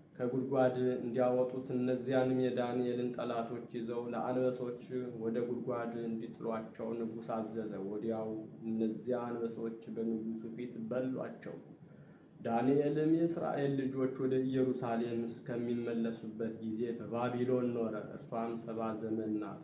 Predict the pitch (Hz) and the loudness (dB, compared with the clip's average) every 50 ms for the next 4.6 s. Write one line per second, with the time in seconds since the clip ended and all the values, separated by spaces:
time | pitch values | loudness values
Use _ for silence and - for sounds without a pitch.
0 | - - - - 98 95 - 104 117 123 123 131 135 139 135 139 156 156 151 147 | -16 -14 -12 -12 -12 -12 -8 -4 -2 0 0 0 0 -2 -2 -2 -2 -2 -2 -2
1 | 139 135 131 127 117 113 110 - 127 127 123 127 131 127 127 123 123 123 - 117 | -4 -4 -4 -4 -4 -4 -4 -2 -2 -2 0 0 0 0 -2 -2 -4 -4 -6 -8
2 | - - - 120 120 117 127 127 131 131 - - - - - - - - 107 - | -8 -6 -4 -2 -2 -2 -2 -4 -4 -4 -6 -8 -10 -10 -12 -12 -10 -8 -8 -6
3 | - - 113 113 113 113 113 - - 127 120 - - 117 123 123 127 147 170 170 | -6 -4 -2 -2 0 -2 -2 -2 -6 -6 -6 -6 -4 -2 -2 0 0 0 -2 -2
4 | - - - 139 117 113 - 127 120 120 120 | -4 -4 -4 -4 -4 -2 -2 0 0 0 0